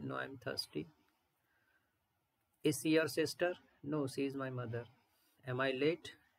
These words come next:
No, you are on time। Are they from America? No, they are from Ca-, uh, Canada। Is he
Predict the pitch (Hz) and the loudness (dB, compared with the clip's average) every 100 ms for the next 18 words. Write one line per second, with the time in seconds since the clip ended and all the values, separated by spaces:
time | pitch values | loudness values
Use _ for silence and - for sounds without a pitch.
0 | _ _ 156 151 131 135 131 131 127 120 | _ _ -6 -4 -2 0 0 0 -4 -4
1 | 131 127 156 - _ _ _ _ _ _ | -4 -4 -8 -14 _ _ _ _ _ _
2 | _ _ _ _ _ _ _ _ _ _ | _ _ _ _ _ _ _ _ _ _
3 | - 139 147 160 143 156 151 151 147 151 | 2 2 4 0 2 2 2 2 2 0
4 | 156 185 - _ - 143 147 127 135 139 | 0 -2 -6 _ -6 -2 0 2 0 0
5 | 135 147 139 139 135 131 123 - - 127 | -4 -8 -6 -8 -6 -4 -6 -6 -2 -2
6 | 127 139 165 - _ _ _ _ _ _ | -2 -6 -10 -18 _ _ _ _ _ _
7 | _ _ _ 156 147 160 | _ _ _ 0 2 4